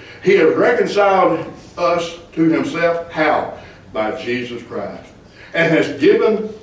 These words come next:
to us the ministry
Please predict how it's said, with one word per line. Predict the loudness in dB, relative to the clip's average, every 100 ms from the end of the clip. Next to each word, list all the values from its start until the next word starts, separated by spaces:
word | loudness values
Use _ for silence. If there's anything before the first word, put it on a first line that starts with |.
| -8
to | 2 2 4
us | 2 2 0 -4
the | 0 2 2 -2 -8 -14
ministry | -10 -4 2 4 4 2 -4 -8 -14 -20 -20 -20